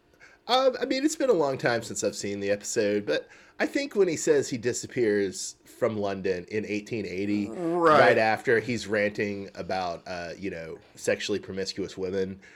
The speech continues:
Speaker 1: eh, I mean, it's, you know,
Speaker 2: Yeah,
Speaker 1: that's
Speaker 2: they, they, they give it away pretty early on. You just have to, like,
Speaker 1: Yeah.
Speaker 2: but, but, but you're just, there was the feeling of doubt in my mind as I was watching it, though, until they, until the, you know, the last scene where he says, "Jack."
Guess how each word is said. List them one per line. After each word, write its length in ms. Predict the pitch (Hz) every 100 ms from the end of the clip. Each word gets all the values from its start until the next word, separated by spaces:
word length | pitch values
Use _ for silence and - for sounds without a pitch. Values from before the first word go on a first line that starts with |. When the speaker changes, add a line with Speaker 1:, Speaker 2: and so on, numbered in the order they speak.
| - -
Speaker 1:
eh, 440 | 233 226 208 170 -
I 100 | 175
mean, 280 | 180 156 143
it's, 320 | 135 - -
you 140 | 147 123
know, 80 | 82
Speaker 2:
Yeah, 120 | 135
Speaker 1:
that's 220 | 101 101
Speaker 2:
they, 140 | 151
they, 180 | - 165
they 200 | - 185
give 160 | 185 180
it 80 | 135
away 260 | 110 110
pretty 220 | 101 107
early 300 | 98 104 98
on. 260 | 98 98 92
You 120 | 104
just 140 | 110 -
have 160 | 101
to, 80 | 95
like, 180 | 95 -
Speaker 1:
Yeah. 140 | 76
Speaker 2:
but, 120 | 82 87 _ -
but, 180 | 107
but 160 | 135 -
you're 80 | 151
just, 180 | 175 156 - - -
there 100 | 165
was 100 | 165
the 120 | 165 - -
feeling 280 | 220 226
of 120 | 160 95
doubt 280 | 107 135
in 60 | 147
my 160 | 143 147
mind 320 | 143 147 -
as 200 | 120 131
I 100 | 147
was 120 | 151
watching 360 | 139 156 151 147
it, 100 | 147
though, 320 | 147 151 151
until 260 | - 104 120
they, 140 | 113
until 200 | - 120 107
the, 60 | - -
you 60 | 104
know, 100 | 101
the 80 |
last 380 | 92 98 110 -
scene 320 | - 107 87
where 100 | 90
he 120 | 87 85
says, 340 | - 95 85
"Jack." 380 | - 92 85